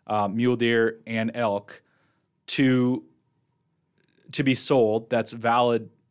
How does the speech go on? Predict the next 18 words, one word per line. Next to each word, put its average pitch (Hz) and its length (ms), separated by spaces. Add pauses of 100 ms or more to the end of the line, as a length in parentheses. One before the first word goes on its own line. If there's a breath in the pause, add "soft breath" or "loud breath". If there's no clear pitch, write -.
(140)
anywhere 147 460 (400)
across 123 240
the 139 80
state, 104 320
so 110 100
any 117 100
of 127 60
those 120 140
highly 127 300
coveted 117 360
areas, 98 420 (840 soft breath)
for 113 440
any 143 200
open 135 260
hunting 120 240
season, 107 380 (920)
any 143 180
weapon. 107 400